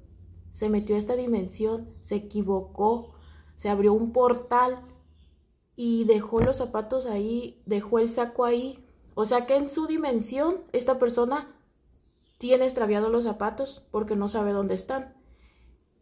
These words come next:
Y su otra persona tiene extraviado ese blazer porque lo dejó en la dimensión de ella.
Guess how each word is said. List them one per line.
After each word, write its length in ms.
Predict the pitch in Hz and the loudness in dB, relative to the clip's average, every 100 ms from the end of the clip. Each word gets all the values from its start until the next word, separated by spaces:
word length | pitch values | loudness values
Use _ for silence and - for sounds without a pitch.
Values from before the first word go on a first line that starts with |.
| - | -10
Y 300 | - 262 277 | -4 -2 -2
su 500 | - 277 262 - - _ _ _ - - | -2 -2 -2 -2 -10 _ _ _ -20 -6
otra 360 | - 247 262 269 | 2 4 4 2
persona 540 | 277 277 285 269 262 | 0 0 0 0 -2
tiene 240 | 247 233 226 | 0 0 0
extraviado 800 | 226 220 208 208 202 202 - - - _ _ - | -2 -2 0 0 0 -2 -6 -20 -20 _ _ -2
ese 280 | 226 226 226 | 0 2 0
blazer 540 | 214 220 226 269 269 - - | 2 0 2 -2 -2 -6 0
porque 260 | 240 240 | 0 2
lo 140 | 220 208 | -2 -2
dejó 500 | 190 - 214 - - - | -4 -2 -4 -4 -14 -4
en 140 | 240 | 0
la 120 | 233 208 | 2 2
dimensión 640 | 196 185 180 202 196 190 | 0 -2 -4 -4 -4 -2
de 240 | 185 180 | -4 -2
ella. 320 | 202 214 214 | -2 -2 -6